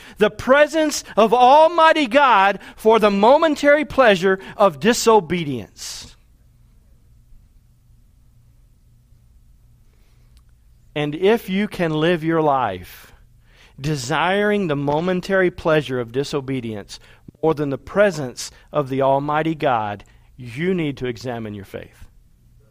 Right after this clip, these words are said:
If you can live your life to a place where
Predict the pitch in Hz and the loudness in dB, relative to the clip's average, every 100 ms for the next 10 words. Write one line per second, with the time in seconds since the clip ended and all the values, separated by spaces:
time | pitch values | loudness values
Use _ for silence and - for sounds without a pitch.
0 | _ _ _ _ - - 160 170 269 262 | _ _ _ _ -20 -6 -4 0 0 0
1 | 233 208 247 220 208 196 208 143 131 - | 2 4 2 2 2 2 2 0 -4 -14
2 | - - - 196 185 214 233 220 185 185 | -20 -10 0 0 2 2 2 0 0 0